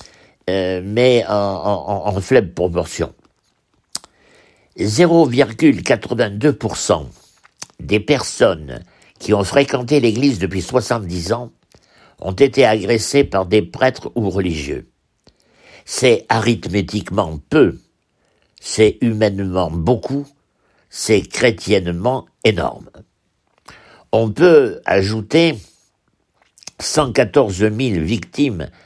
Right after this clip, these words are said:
de laïcs catholiques engagés auprès des jeunes, soit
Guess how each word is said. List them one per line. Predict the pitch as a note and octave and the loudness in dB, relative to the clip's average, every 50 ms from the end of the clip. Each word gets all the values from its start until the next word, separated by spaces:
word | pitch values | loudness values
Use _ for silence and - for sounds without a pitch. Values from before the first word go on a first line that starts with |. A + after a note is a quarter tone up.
| _ _ _ - | _ _ _ -6
de | - E2 | 0 2
laïcs | G#2 G#2+ A2 A2+ A#2 B2 A#2 F2 - - - - - - - | 4 4 6 6 6 4 2 0 -6 -10 -12 -12 -14 -10 -2
catholiques | - A2+ F#2 - - G#2+ G#2+ A2 G2 - - - - | -2 -2 0 2 2 2 2 2 0 -4 -6 -10 -10
engagés | - A2 G#2+ G#2+ A2 G#2+ G2+ F2+ F2+ G#2 G2+ E2+ D2 - _ _ _ _ _ _ | -8 -6 -2 0 2 2 2 2 2 2 2 0 0 -4 _ _ _ _ _ _
auprès | - F2+ F#2 F2 - - F#2 F2 | 0 0 0 0 -2 0 0 0
des | E2 C#2+ E2 E2+ D#2+ | 2 2 0 0 0
jeunes, | D2 - B2 C3 C#3+ D3 C#3 C3+ C3+ - _ _ _ _ _ _ _ _ _ _ - | 0 2 2 2 2 0 -2 -8 -14 -14 _ _ _ _ _ _ _ _ _ _ -14
soit | - - - - E3 D3 C#3+ C3+ A2 - | -12 -8 -4 0 2 4 4 2 2 -2